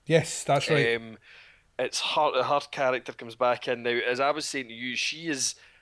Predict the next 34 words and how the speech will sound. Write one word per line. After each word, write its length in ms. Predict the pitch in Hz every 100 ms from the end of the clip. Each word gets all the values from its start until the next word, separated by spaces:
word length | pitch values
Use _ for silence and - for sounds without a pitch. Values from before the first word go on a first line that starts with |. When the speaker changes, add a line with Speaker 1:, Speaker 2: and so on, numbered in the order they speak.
| _ _ -
Speaker 2:
a 100 | 139
relatively 680 | 135 139 160 175 - 151 151
big 180 | 131
actress 480 | 120 123 131 - 151
in 100 | 117
this 180 | 110 127
country. 540 | - 151 147 - 131 - _
Speaker 1:
Mm-hmm. 640 | 160 143 190 - 123 120 117
Speaker 2:
Um, 40 |
she 160 | 110 123
was 220 | 113 131
in, 500 | 135 135 131 131 123 -
um, 580 | 117 113 113 113 110 110 -
The 60 | -
Peaky 240 | - - 117
Blinders, 540 | 113 117 120 117 -
which 180 | - -
was 60 | 107
a 40 |
kind 160 | - 107
of 80 | -
period 440 | 120 113 110 98
drama 360 | - 107 104 101
thriller 400 | - 110 110 107
thing 300 | - 107 104
that 40 |
I 120 | 92 104
watched 340 | 101 101 -
a 40 |
while 240 | 107 110 104
ago 160 | 107
with 80 | 107
my 100 | 98
wife. 400 | 95 107 107 -